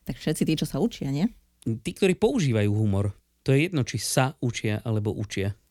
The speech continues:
Speaker 1: Ale vlastne je to win-win. Prečo by sme si mali závidieť? Všetci budú dobre
Speaker 2: Presne,
Speaker 1: zarábať.
Speaker 2: presne, presne. Všetci budeme bohatí.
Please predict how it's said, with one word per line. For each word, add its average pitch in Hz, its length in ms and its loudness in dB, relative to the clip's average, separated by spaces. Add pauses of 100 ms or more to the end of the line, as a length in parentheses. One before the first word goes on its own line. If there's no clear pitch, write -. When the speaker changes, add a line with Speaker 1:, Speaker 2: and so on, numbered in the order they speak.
Speaker 1:
Ale 214 160 0
vlastne 147 400 0
je 190 80 2
to 196 160 0
win-win. 147 400 0
Prečo 175 240 -4
by 156 80 -2
sme 156 160 -2
si - 80 -6
mali 143 240 0
závidieť? 139 480 -4
Všetci 269 320 2
budú 190 160 -4
dobre - 240 -2
Speaker 2:
Presne, 139 320 2
Speaker 1:
zarábať. 147 140 -2 (260)
Speaker 2:
presne, 131 300 -4 (500)
presne. 127 480 -6 (880)
Všetci 110 240 -6
budeme 98 240 -2
bohatí. 95 560 -2